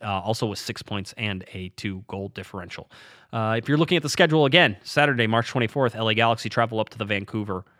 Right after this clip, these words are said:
uh, to play the Vancouver Whitecaps at B C Place. Then it is home hosting, uh, uh, L A F C on March thirty-first. Uh, home again on Sunday, April eighth, as the Galaxy will host Sporting Kansas City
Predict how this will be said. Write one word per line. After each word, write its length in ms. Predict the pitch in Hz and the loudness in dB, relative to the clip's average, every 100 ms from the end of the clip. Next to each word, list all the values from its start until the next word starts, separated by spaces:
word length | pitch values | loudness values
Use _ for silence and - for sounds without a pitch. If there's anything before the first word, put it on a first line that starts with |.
| _ _ _ _ | _ _ _ _
uh, 320 | 98 98 95 | 0 2 2
to 140 | 104 113 | -2 -2
play 160 | 127 | 2
the 60 | 117 | 2
Vancouver 360 | 107 101 127 101 | 0 -2 -2 0
Whitecaps 420 | 107 127 143 - | 0 2 0 0
at 80 | 92 | -8
B 120 | 104 | -12
C 160 | - 98 | -10 -8
Place. 340 | - 139 143 | -2 -2 -2
Then 220 | - 120 | -2 -2
it 60 | 107 | -2
is 140 | 104 | -4
home 360 | - 139 131 101 | -2 0 0 -2
hosting, 520 | 113 117 - 101 92 - - - _ | -6 -6 -4 -4 -4 -12 -20 -20 _
uh, 400 | 95 92 90 90 - - | -6 -4 -4 -8 -12 -14
uh, 180 | 101 87 _ _ | -14 -14 _ _
L 180 | 120 120 | 0 4
A 60 | |
F 100 | 113 | 2
C 260 | - - 123 | 2 -4 -4
on 140 | 101 | -4
March 300 | 92 98 - | -4 -4 -4
thirty-first. 640 | - 110 92 - 123 - - _ - - _ _ | -4 -4 -4 -6 -8 -10 -20 _ -20 -20 _ _
Uh, 160 | 98 95 | -10 -10
home 340 | - - 151 | -8 0 2
again 300 | 139 120 151 | 4 4 4
on 100 | 123 | 2
Sunday, 280 | 110 139 127 | 2 2 2
April 360 | 110 120 135 104 | 0 -2 -4 0
eighth, 240 | 143 147 | 0 -2
as 140 | 101 95 | -6 -10
the 80 | |
Galaxy 320 | 104 104 101 104 | -4 -4 -4 -6
will 100 | 95 | -6
host 220 | 104 - | -6 -8
Sporting 340 | - 123 117 | -6 -4 -4
Kansas 300 | 110 113 95 | -2 -4 -4
City 260 | - 110 | -2 -2